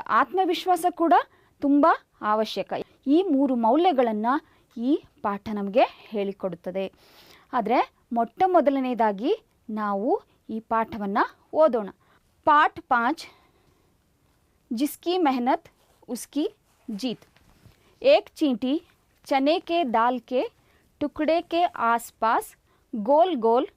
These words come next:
घूम रही थी। टीलू ने पूछा, "चींटी रानी, यह क्या कर रही हो?" "मैं इस दाल को अपने बिल तक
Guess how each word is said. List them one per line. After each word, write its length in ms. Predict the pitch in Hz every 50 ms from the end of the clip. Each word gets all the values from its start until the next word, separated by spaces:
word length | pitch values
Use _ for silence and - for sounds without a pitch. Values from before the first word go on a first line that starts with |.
| _ _ _ _ _ -
घूम 360 | 208 185 208 247 269 277 277
रही 260 | 269 240 233 220 220
थी। 260 | 208 - - 202 180 - _ _ _ _ _ _ _ _ _ _ _ _ _ _ _ _ _ _ _ -
टीलू 300 | 254 254 262 262 285 294
ने 140 | 285 285 277
पूछा, 480 | 269 - 262 262 - - 269 285 339 427 - _ _ _ _ _ _ _ _ _ _ _ _ _ _ _ _ _ _ -
"चींटी 360 | - 269 269 247 - 294 285
रानी, 360 | 269 269 254 254 262 302 392 480 - _ _ _ _ _ _ _ _ _ -
यह 220 | 240 254 254 277 302
क्या 280 | - - 339 320 349
कर 220 | 392 - 415 339 302
रही 260 | 285 269 240 262 262
हो?" 240 | 247 262 262 277 294 - _ _ _ _ _ _ _ _ _ _ _ _ _ _ _ _ _ _ _ _ _ _ _ _ _ _ _ _ _ _ _ _ _ _ _ _ _ _ 214
"मैं 320 | 202 214 240 294 359 370
इस 260 | - 311 254 - -
दाल 300 | 208 190 233 240 233 233
को 340 | 214 - - 247 277 370 480 - _ _ -
अपने 360 | - 220 - - 247 254 254
बिल 260 | 233 202 196 302 392 523 453 - -
तक 140 | 262 269